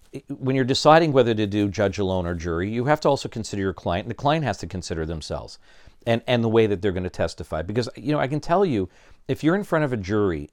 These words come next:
and, and a, a, a client who's testifying doesn't really do a good job or gets very combative at the wrong time, there,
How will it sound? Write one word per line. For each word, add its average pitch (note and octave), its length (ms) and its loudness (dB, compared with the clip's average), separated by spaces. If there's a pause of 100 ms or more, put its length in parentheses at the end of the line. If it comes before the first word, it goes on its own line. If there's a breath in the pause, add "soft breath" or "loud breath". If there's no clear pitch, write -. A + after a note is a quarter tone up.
and, G#2 280 -2 (120)
and G#2 220 -2 (400)
a, B2 100 2 (140)
a, A#2 100 -4 (600)
a A#2 40 -2
client C#3 480 0 (280)
who's A#2 140 -2
testifying F#2 680 -2 (480)
doesn't D3 260 4
really B2+ 220 2
do G#2 180 0
a G2+ 40 0
good F#2+ 200 0
job G2+ 380 2
or G#2 80 -2
gets A#2+ 260 0
very A#2 220 0
combative G2 800 -2 (400)
at A2+ 160 -2
the A2 80 2
wrong G#2 260 4
time, G2+ 320 -4
there, F#2+ 180 0